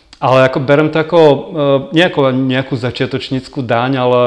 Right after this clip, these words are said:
proste ako skúsenosť, ktorá ako človeku pomáha. Ja inak priznám sa, že stále ako v tom nemám úplne jasno, lebo, e, ja aj ten ako spôsob, ako pracujem s tými klientmi, je,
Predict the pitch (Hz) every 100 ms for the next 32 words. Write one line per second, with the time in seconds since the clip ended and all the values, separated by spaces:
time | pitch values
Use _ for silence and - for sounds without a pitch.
0 | 117 - - - 160 143 - 113 - 120
1 | 113 - 123 117 117 131 - 123 120 143
2 | 117 110 120 147 156 - - - - 135
3 | 160 156 156 - 151 156 180 170 170 -
4 | 147 - 170 190 180 131 - 165 175 175
5 | 156 202 196 151 123 - 139 127 123 127
6 | 135 131 - - - - _ 131 131 131
7 | 131 131 143 180 139 143 143 151 147 156
8 | - 156 160 139 127 170 151 113 - 151
9 | 143 147 147 143 143 139 147 151 139